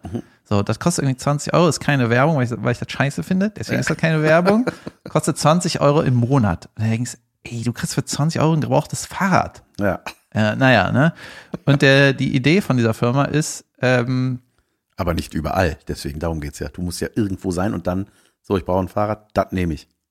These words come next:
Speaker 2: Die, die, äh, das Konzept der Firma ist, wenn irgendwas kaputt ist, Licht, Bremse,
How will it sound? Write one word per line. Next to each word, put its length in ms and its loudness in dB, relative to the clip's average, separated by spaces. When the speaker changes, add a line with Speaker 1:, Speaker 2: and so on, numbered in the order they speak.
Speaker 2:
Die, 600 -6
die, 400 0
äh, 560 2
das 200 -2
Konzept 320 0
der 80 2
Firma 280 2
ist, 260 -4
wenn 220 2
irgendwas 360 2
kaputt 280 0
ist, 220 -12
Licht, 540 0
Bremse, 720 2